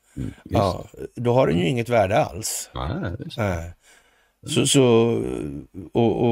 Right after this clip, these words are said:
Speaker 2: och har man inte
Speaker 1: Men
Speaker 2: gjort det så går det inte liksom att... Det går inte att, att, att, att, vad, vad har de inte, om, om de inte... Har de gjort förtjänst på den då? Det har de väl inte. Att den står i någonting,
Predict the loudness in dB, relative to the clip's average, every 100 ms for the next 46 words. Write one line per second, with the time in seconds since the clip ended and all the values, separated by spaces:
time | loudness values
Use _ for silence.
0 | 0 -2 -6 -6 0 2 2 0 4 4
1 | 2 -2 -4 -4 -4 -4 -2 -2 -4 -4
2 | -6 -6 -6 -4 -2 -2 -4 -10 _ _
3 | _ _ _ _ _ _ -20 _ _ _
4 | _ _ _ _ -8 -2 -2 0 0 2
5 | 2 2 0 -2 -2 -4 -6 -8 -10 -12
6 | -12 -12 _ -14 -14 _ 0 2 2 4
7 | 2 2 0 -4 -4 -6 -4 -2 0 -2
8 | -2 0 0 2 2 0 -4 -2 -2 -2
9 | -4 -8 -10 -10 -12 -16 _ _ _ _
10 | _ 0 2 2 2 -2 -2 2 2 2
11 | -4 -4 -6 -2 0 2 2 0 -4 -8
12 | -12 -12 -12